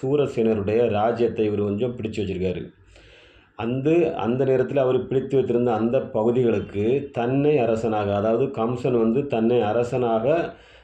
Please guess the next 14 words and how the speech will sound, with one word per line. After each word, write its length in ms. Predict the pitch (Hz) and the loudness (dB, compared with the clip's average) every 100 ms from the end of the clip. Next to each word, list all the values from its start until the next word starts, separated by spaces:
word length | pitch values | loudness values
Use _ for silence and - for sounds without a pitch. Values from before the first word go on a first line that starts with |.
| - | -8
அஹ், 40 | |
அறிமுகப்படுத்தினாராம். 1000 | 110 113 131 131 104 101 101 95 92 87 - _ _ _ _ - _ _ _ _ _ _ | -2 0 2 0 0 -4 -2 -2 -2 -6 -12 _ _ _ _ -20 _ _ _ _ _ _
நண்பர்களே, 800 | 107 110 120 117 110 120 147 156 104 | -8 -4 -2 -2 0 0 -2 -4 -6
முதல் 400 | 107 107 135 127 | -4 -2 0 0
அத்தியாயமான 1040 | 107 98 113 110 107 104 101 107 135 180 - - _ _ - | -4 -4 0 0 0 -2 -2 0 -2 -4 -10 -20 _ _ -12
கிருஷ்ணருடைய 840 | 110 - 127 117 101 107 123 151 - | -10 -4 -2 0 0 2 0 0 -6
அறிமுகம், 680 | 98 104 113 98 104 92 98 | -4 -2 0 0 -4 -6 -6
அதாவது 640 | 98 107 101 117 147 - | -4 -4 -2 -2 -2 -4
வருகை 460 | 98 107 113 120 110 | -4 0 0 0 0
பற்றி 300 | 98 95 113 | -4 -4 -4
நம்ம 220 | 104 101 | -2 -2
இந்த 180 | 98 101 | 0 -2
வீடியோவில் 460 | 98 101 98 95 | 0 0 -2 -2
பார்த்தோம். 520 | 98 90 - 123 156 | -4 -6 -2 -4 -4